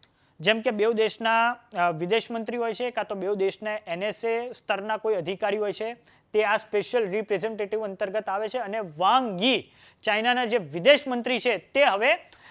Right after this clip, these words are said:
આ સ્પેશિયલ રિપ્રેઝેન્ટેટિવની જે ચોવીસમો જે રાઉન્ડ છે, અ, સંવાદનો, તેનું નેતૃત્વ કરવા માટે હવે તેઓ ભા-, ભારત આવી રહ્યા છે. અને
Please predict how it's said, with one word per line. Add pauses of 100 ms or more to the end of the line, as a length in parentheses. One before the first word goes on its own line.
(100)
આ
સ્પેશિયલ
રિપ્રેઝેન્ટેટિવની
જે
ચોવીસમો
જે
રાઉન્ડ
છે, (380)
અ,
સંવાદનો, (280)
તેનું
નેતૃત્વ
કરવા
માટે
હવે
તેઓ
ભા-,
ભારત
આવી
રહ્યા
છે.
અને